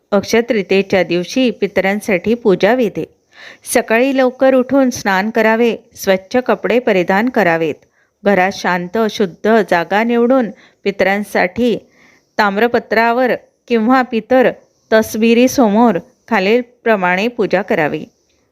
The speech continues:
दीप प्रज्वलित करावा, तिळाच्या तेलाचा दिवा लावा. कुश व तीळ, पितरांसाठी कुश आणि ती काळे तीळ अर्पण करावेत.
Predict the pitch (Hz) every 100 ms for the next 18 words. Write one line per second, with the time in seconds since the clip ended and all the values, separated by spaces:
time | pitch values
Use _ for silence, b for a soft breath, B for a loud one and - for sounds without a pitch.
0 | - 170 214 214 190 180 185 202 208 214
1 | 202 202 214 185 b b b - 214 190
2 | 196 233 247 220 170 185 240 214 175 175
3 | 247 202 143 - _ _ _ _ - 285
4 | 277 330 294 294 285 190 - _ _ 220
5 | 208 190 202 226 202 233 233 226 233 226
6 | 220 208 233 240 247 233 - _ _ -
7 | 196 190 247 254 277 220 - b b -
8 | 202 190 214 254 269 185 151 147